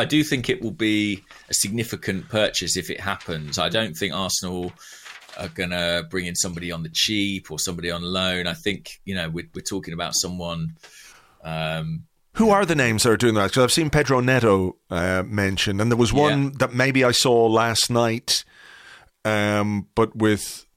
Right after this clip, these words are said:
Speaker 2: beer goggles, I can't quite remember who it is.
Speaker 1: Um, not sure. There's obviously the, the guy at Villarreal.
Speaker 2: Yeah,
Speaker 1: Um,
Speaker 2: not him.
Speaker 1: what's, what's his name? I've,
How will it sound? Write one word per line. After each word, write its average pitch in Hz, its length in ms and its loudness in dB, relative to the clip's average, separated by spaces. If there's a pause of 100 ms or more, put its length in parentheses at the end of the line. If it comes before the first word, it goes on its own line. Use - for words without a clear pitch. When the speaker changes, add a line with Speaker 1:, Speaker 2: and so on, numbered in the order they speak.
(140)
Speaker 2:
beer 117 220 4
goggles, 101 360 2
I 98 80 2
can't 107 240 -2
quite 104 160 0
remember 98 280 0
who 98 160 0
it 92 80 0
is. 92 400 -4 (320)
Speaker 1:
Um, 104 1500 -2
not 131 180 -6
sure. 131 720 2
There's 123 160 -2
obviously 120 460 0
the, 107 760 2
the 98 80 -4
guy 107 280 0
at 82 80 -4
Villarreal. 95 840 0
Speaker 2:
Yeah, 95 340 2
Speaker 1:
Um, 101 60 0
Speaker 2:
not 101 120 0
him. 98 300 -10 (460)
Speaker 1:
what's, - 440 -8
what's - 200 -6
his 92 200 -8
name? 87 360 -8
I've, 82 140 -14